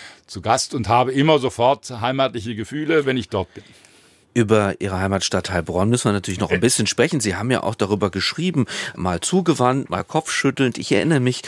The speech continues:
Speaker 2: an die Formulierung in einem legendären Band mit dem Titel Öde Orte. Da schreiben Sie, "Heilbronn, Sie kennen das Zitat, sei ein stadtgewordener Rudolf Scharping." Das ist natürlich sehr komisch, aber auch einige Jahre her.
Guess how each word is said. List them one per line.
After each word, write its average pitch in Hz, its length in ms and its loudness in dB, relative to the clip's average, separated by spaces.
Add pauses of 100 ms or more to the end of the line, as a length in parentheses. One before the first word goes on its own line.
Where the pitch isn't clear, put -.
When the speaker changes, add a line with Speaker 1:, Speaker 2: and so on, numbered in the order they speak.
(280)
Speaker 2:
an 117 420 4
die 107 140 -4
Formulierung 120 840 2
in 113 300 2
einem 104 400 2
legendären 101 760 2
Band 131 320 0
mit 123 160 -4
dem 107 160 -2
Titel - 460 -2
Öde 104 340 2
Orte. 117 460 0
Da 107 100 2
schreiben 110 400 0
Sie, 113 200 -4 (360)
"Heilbronn, 110 580 2
Sie 113 140 -4
kennen 160 340 0
das 127 280 0
Zitat, 117 520 0
sei 110 320 0
ein 104 140 -4
stadtgewordener 107 920 0 (420)
Rudolf 110 480 2
Scharping." 123 800 -2 (220)
Das - 160 -2
ist 127 120 -2
natürlich 127 280 -2
sehr 110 180 2
komisch, 156 600 0 (220)
aber 104 140 2
auch 110 140 -2
einige 117 300 0
Jahre 104 380 0
her. 101 420 0